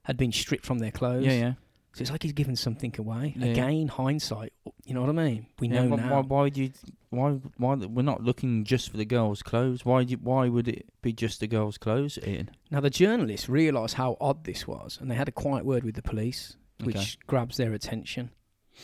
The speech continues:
Speaker 1: Obviously, it would, wouldn't it?
Speaker 2: Yeah, yeah. You'd
Speaker 1: Odd
Speaker 2: be
Speaker 1: thing
Speaker 2: like,
Speaker 1: to
Speaker 2: "Why
Speaker 1: say.
Speaker 2: are you asking for the cl-, what?" Yeah.
Speaker 1: Later that same day, Huntley speaks to police and says, "How long does D N A last for?"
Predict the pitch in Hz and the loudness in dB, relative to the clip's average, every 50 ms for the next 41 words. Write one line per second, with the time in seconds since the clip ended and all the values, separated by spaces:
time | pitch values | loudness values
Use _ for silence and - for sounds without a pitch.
0 | - - 127 117 120 123 107 - - 113 104 92 78 123 131 123 117 117 120 120 | -10 -8 -8 -4 -2 -2 -2 -2 -4 -4 -4 -6 -4 -4 -4 -2 -2 -2 -2 0
1 | 120 120 120 123 117 117 135 143 135 - 131 131 123 131 123 117 117 117 - 117 | 2 2 4 4 2 2 0 0 -2 -4 -4 -2 0 2 4 4 4 4 2 0
2 | 120 123 135 143 156 151 139 151 151 - - 139 131 - - 120 - - - - | 0 0 0 0 -2 -2 -4 -6 -8 -10 -10 -12 -10 -8 -10 -12 -12 -12 -20 -20
3 | - - - 113 110 107 113 156 190 - - - - - 107 110 120 123 - _ | -18 -14 -10 -10 -8 -6 -6 -8 -8 -10 -16 -14 -6 0 2 2 2 0 -2 _
4 | - - 131 139 170 190 - - 170 170 147 - - 175 160 151 143 135 - 151 | -2 2 4 4 4 4 4 2 4 4 2 2 2 2 4 4 4 4 4 4
5 | 135 123 110 107 113 - 156 147 - 143 - - - 147 135 - - - - - | 4 4 2 0 0 0 -2 0 0 -2 -2 0 0 0 0 0 -2 -4 -4 0
6 | - 131 143 156 127 90 92 - - 113 113 - 120 117 - - - - 180 180 | 2 4 4 4 4 2 0 -4 -4 -2 0 0 0 0 -2 -2 -2 2 4 4
7 | 190 180 165 170 175 170 160 147 143 139 123 120 - 151 151 147 139 127 127 127 | 4 4 4 4 2 2 2 4 4 2 2 4 6 6 8 8 6 4 4 2
8 | 135 139 143 135 139 135 131 - - - - - 139 135 135 135 131 | 2 2 2 2 2 0 -2 -4 -8 -6 0 2 4 4 4 2 0